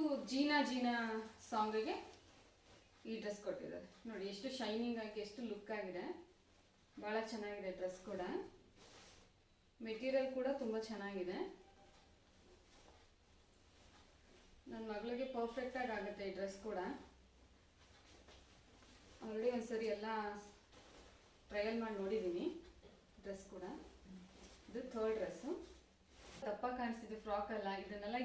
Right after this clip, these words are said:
ಹೇಗೆ ಇಡ್ತೀನೋ ವಾರ್ಡ್ರೋಬ್ ಅಲ್ಲಿ ಗೊ-, ನನಗೆ ಗೊತ್ತಾಗ್ತಾ ಇಲ್ಲ, ಹೇಗೆ ಇಡಬೇಕು ಅನ್ನೋದೇ ಗೊತ್ತಾಗ್ತಾ ಇಲ್ಲ. ಇದು ಜೀನಾ ಜೀನಾ ಡ್ರೆಸ್ ಸಾಂಗ್ಗೆ. ನೆಕ್ಸ್ಟ್ ಫೋರ್ತ್ ಒನ್ ಬಂದು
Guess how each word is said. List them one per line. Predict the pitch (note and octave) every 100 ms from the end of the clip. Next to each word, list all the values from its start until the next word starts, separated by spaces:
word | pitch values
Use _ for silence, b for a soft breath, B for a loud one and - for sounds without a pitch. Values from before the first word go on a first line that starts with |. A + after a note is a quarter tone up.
| -
ಹೇಗೆ | A3 A#3+ B3
ಇಡ್ತೀನೋ | A#3+ - A3+
ವಾರ್ಡ್ರೋಬ್ | G#3+ F#3+ G#3 G3
ಅಲ್ಲಿ | G#3 A#3
ಗೊ-, | G3+ F#3
ನನಗೆ | F3 F#3 A#3
ಗೊತ್ತಾಗ್ತಾ | A#3 - F#3 - F3+
ಇಲ್ಲ, | F3
ಹೇಗೆ | F#3 F#3
ಇಡಬೇಕು | F3+ F#3+ F#3
ಅನ್ನೋದೇ | F3+ F3 F3 A#3
ಗೊತ್ತಾಗ್ತಾ | F#3+ - E3 E3+
ಇಲ್ಲ. | D#3+ D#3+ - - - - -
ಇದು | - C4+ G#3
ಜೀನಾ | A3 A3+
ಜೀನಾ | A3 G#3
ಡ್ರೆಸ್ | F#3+ F#3 F#3 - - - - - - - - - -
ಸಾಂಗ್ಗೆ. | A#3 G3+ F#3 E3+ D#3+ - - - - - - - - - -
ನೆಕ್ಸ್ಟ್ | A#3+ B3 -
ಫೋರ್ತ್ | D4+ - B3+ B3+ B3
ಒನ್ | B3 A#3+
ಬಂದು | A#3 A3+ D#4+